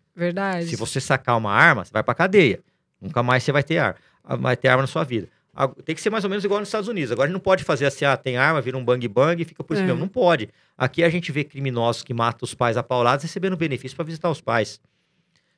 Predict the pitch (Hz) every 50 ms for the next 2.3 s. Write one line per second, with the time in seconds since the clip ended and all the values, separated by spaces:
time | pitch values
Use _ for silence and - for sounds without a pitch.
0 | _ _ - - 208 160 131 139 123 143 135 - 151 151 143 - 143 131 123 135
1 | 139 127 143 131 - - 127 123 117 113 113 113 101 104 101 135 143 139 - -
2 | 139 143 160 175 175